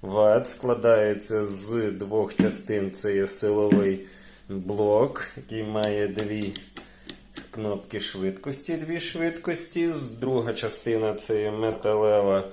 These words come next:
чаша, внизу має гуму для того, щоб не сковзати по столі. Так, дві пари ножів, які вставляються на такий металевий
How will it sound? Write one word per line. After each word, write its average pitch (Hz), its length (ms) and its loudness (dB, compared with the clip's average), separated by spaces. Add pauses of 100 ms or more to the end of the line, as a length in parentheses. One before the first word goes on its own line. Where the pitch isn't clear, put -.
(280)
чаша, 104 500 0
внизу 104 520 -2
має 101 520 0 (640)
гуму 117 420 0
для 151 160 0
того, 160 240 -2
щоб 165 240 -4
не 160 120 -2
сковзати 156 840 0
по 156 220 -2
столі. 160 600 2 (1500)
Так, 104 100 -8
дві 113 220 -4
пари 107 400 6
ножів, 104 600 -4
які 98 280 -6
вставляються 98 1040 -2
на 101 380 -4 (420)
такий 98 440 -2
металевий 101 920 -2